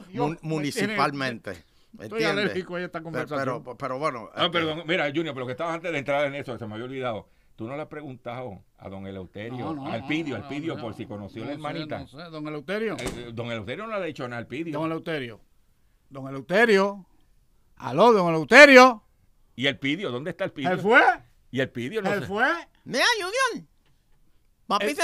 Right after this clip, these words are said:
Speaker 1: fue.
Speaker 2: ¿se fue otra vez?
Speaker 1: Sí.
Speaker 2: Una pregunta.
Speaker 1: Sí.
Speaker 2: ¿Él te ha hablado a ti algo de una hermanita, hermanastra tuya?
Speaker 1: No.
Speaker 2: ¿Tú tienes hermana?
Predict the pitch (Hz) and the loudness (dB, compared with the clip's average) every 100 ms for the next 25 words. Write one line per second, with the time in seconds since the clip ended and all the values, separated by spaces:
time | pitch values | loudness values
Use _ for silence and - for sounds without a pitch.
0 | 381 262 254 415 - _ _ _ _ - | 0 0 0 0 -6 _ _ _ _ -4
1 | 208 190 302 320 339 381 311 - _ - | 2 8 8 10 12 12 10 4 _ -10
2 | 302 247 330 427 - 269 302 330 330 294 | -4 -2 -2 -6 -4 -2 8 10 12 10
3 | 214 233 165 - _ _ 320 285 220 185 | 6 4 2 0 _ _ -6 -4 -4 -8
4 | - 240 240 302 302 294 311 302 285 262 | -2 -2 2 6 6 8 10 10 10 6
5 | 294 302 277 277 294 269 269 247 233 226 | 4 6 8 8 8 4 4 4 4 4
6 | 214 202 185 170 151 143 143 220 262 277 | 2 2 2 2 0 -2 -6 -4 -2 4
7 | 269 254 240 226 208 202 202 185 202 262 | 6 6 4 4 2 0 0 -2 2 2
8 | 262 - 202 190 175 214 262 254 240 - | 2 2 0 0 0 4 6 6 2 -2
9 | 220 208 - _ _ _ _ _ - 311 | 2 2 -2 _ _ _ _ _ -6 -2
10 | 311 135 - _ _ _ _ _ _ _ | 0 -2 -6 _ _ _ _ _ _ _
11 | _ _ _ _ _ _ _ _ _ _ | _ _ _ _ _ _ _ _ _ _
12 | 196 165 175 170 180 196 240 392 - 233 | -20 -16 -14 -12 -12 -10 -10 -12 -8 -4
13 | 277 294 302 311 277 139 | 0 4 4 6 4 2